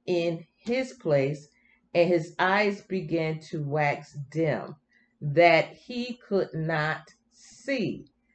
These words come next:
ere the lamp of God went out in the temple of the Lord. My God.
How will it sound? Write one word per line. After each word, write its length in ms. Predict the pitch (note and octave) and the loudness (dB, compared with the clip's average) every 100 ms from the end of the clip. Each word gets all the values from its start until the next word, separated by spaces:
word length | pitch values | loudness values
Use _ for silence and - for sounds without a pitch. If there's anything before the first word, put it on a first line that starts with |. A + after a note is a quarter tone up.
| _ _ _ _ - | _ _ _ _ -2
ere 400 | G3+ A#3 A#3+ A#3 | 2 4 4 4
the 220 | G3 F#3+ | 4 4
lamp 400 | F3 F3+ E3+ - _ _ - | 4 0 -2 -4 _ _ 0
of 520 | E3+ D#3+ D#3 D3+ D3 - _ _ - E3 | 4 6 6 2 -2 -18 _ _ -18 -10
God 920 | E3 F3+ G3 D3+ B2 B2 F3+ G#3 A#3 - _ _ _ _ _ _ _ - | 0 2 2 0 0 -2 -2 -4 -8 -10 _ _ _ _ _ _ _ -8
went 640 | D#3+ E3+ A3+ G#3+ - - - | -4 0 2 2 -2 -8 -4
out 460 | G3 E3+ E3 E3+ - _ _ - | 0 4 4 2 -4 _ _ 0
in 180 | F#3+ | 0
the 140 | F3+ F3 | 2 -2
temple 760 | - - A#3 G3+ E3 D#3+ D#3 - | -4 -4 -4 -2 -2 -2 -2 -2
of 180 | D#3+ D#3 | -2 0
the 80 | |
Lord. 400 | D#3+ D#3+ D3 C3 - | 0 0 0 0 -4
My 360 | C#3 D#3 E3 D#3 _ | -6 -6 -8 -12 _
God. 520 | C3+ D3 D3 C3 A#2 | -8 -6 -4 -6 -8